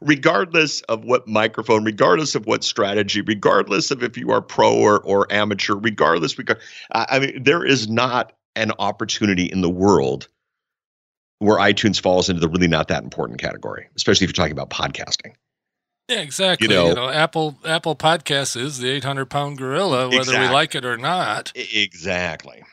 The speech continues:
Speaker 2: You know, now
Speaker 1: So
Speaker 2: that, that may be changing in the future. That, I mean, you know, the, the
Speaker 1: Well, let's,
Speaker 2: Apple
Speaker 1: well,
Speaker 2: team
Speaker 1: let's,
Speaker 2: itself.
Speaker 1: let's talk about that.
Speaker 2: Yeah, oh,
Speaker 1: Let's,
Speaker 2: yeah, sure.
Speaker 1: let, let, let's talk about that topic, 'cause this is, this is one that I am, I am, uh, I have some very strong opinions on.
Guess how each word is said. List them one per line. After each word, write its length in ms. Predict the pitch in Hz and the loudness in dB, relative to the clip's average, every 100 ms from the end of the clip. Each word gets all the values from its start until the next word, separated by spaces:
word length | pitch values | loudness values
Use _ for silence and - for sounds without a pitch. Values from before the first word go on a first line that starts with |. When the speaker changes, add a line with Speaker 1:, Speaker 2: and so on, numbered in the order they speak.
| _ | _
Speaker 2:
You 160 | 110 104 | -18 -14
know, 200 | 101 110 | -12 -4
now 100 | 127 | 0
Speaker 1:
So 300 | 127 123 113 - 139 | 2 2 -2 -6 0
Speaker 2:
that, 160 | 165 | 2
that 200 | 151 180 | 4 2
may 160 | 170 175 | 4 2
be 160 | 156 147 | 2 2
changing 720 | - 220 254 202 180 170 175 | 2 2 0 -2 -2 -2 -6
in 200 | 170 151 | -6 -6
the 100 | 135 | -4
future. 520 | - 135 127 156 190 | -4 -4 -2 -2 0
That, 280 | 156 143 151 | 0 -2 -4
I 40 | |
mean, 340 | 143 143 139 - | -10 -12 -12 -18
you 120 | 143 135 | -16 -14
know, 160 | 123 | -14
the, 100 | 127 | -14
the 160 | 127 123 | -6 -2
Speaker 1:
Well, 80 | 123 | 2
let's, 180 | 139 | 2
Speaker 2:
Apple 120 | 156 147 | 2 0
Speaker 1:
well, 80 | 170 | 2
Speaker 2:
team 160 | 175 | 2
Speaker 1:
let's, 240 | 156 160 - | 0 -2 0
Speaker 2:
itself. 240 | 202 202 | 2 2
Speaker 1:
let's 140 | - | -2
talk 40 | - | -2
about 220 | 98 - | -4 -6
that. 180 | 78 - - | -10 -16 -4
Speaker 2:
Yeah, 100 | 156 | 0
oh, 80 | 214 | 4
Speaker 1:
Let's, 100 | 196 | 4
Speaker 2:
yeah, 140 | 175 | 2
sure. 220 | 135 - 208 - _ _ _ _ _ | -2 0 0 -2 _ _ _ _ _
Speaker 1:
let, 180 | 117 - | -12 -4
let, 180 | - 147 | -6 -2
let's 260 | 147 220 | -2 0
talk 120 | - 131 | 0 0
about 140 | 95 | 0
that 120 | 87 | -6
topic, 320 | - 82 76 - | -6 -6 -8 -10
'cause 140 | 95 | -6
this 180 | 175 - | -4 -4
is, 80 | 160 | -4
this 200 | 170 175 | -2 -2
is 120 | 143 | 0
one 200 | 127 110 | 2 4
that 100 | 95 | 4
I 140 | 95 | 4
am, 220 | 95 90 87 | 2 0 -2
I 160 | 101 95 | -2 -2
am, 220 | 92 85 | 0 -2
uh, 220 | 82 78 - _ _ _ _ - | -2 -4 -8 _ _ _ _ -4
I 100 | 120 | -2
have 200 | 127 110 | 0 -2
some 160 | - 107 | -2 0
very 240 | 151 180 | 2 0
strong 320 | - 135 131 | -2 -4 -4
opinions 480 | 123 - 98 76 67 | -6 -6 -6 -8 -12
on. 340 | 58 64 87 | -14 -14 -16